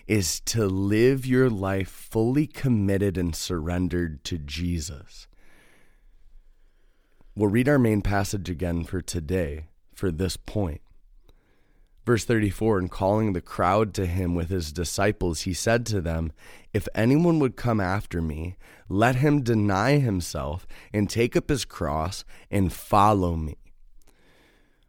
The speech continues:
So immediately after, Jesus corrects Peter's misunderstanding of what it means for him to be the Messiah. The Messiah doesn't suffer.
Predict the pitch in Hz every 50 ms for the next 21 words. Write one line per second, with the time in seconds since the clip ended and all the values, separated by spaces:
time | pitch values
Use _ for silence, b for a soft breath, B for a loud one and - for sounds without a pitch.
0 | b b _ - - 127 117 110 113 131 156 185 180 - 156 143 127 117 110 113
1 | - - - 117 110 101 87 80 87 90 110 120 127 120 98 110 110 104 98 -
2 | - b b b b b b - - 135 123 110 107 110 123 139 - - - -
3 | - - - - - 151 151 143 139 123 120 107 113 113 117 123 123 - - 120
4 | 117 117 110 107 101 - - - 107 104 107 104 104 101 98 98 92 85 76 82
5 | 87 90 95 104 110 - - - - _ _ - 104 104 - - 95 98 104 113
6 | 120 120 113 110 107 98 - - - 107 101 87 90 110 120 123 120 113 - 131
7 | 104 113 113 107 101 104 101 95 95 87 - - - - 95 90 90 92 87 80
8 | 73 73 - - - _ _ _ _ _ _ _ _ _ _ _ _ _ _ _
9 | _ _ _ _ - - 92 92 92 87 - - 120 120 147 185 202 185 123 107
10 | 101 87 90 90 80 - - 87 78 76 - - 107 127 151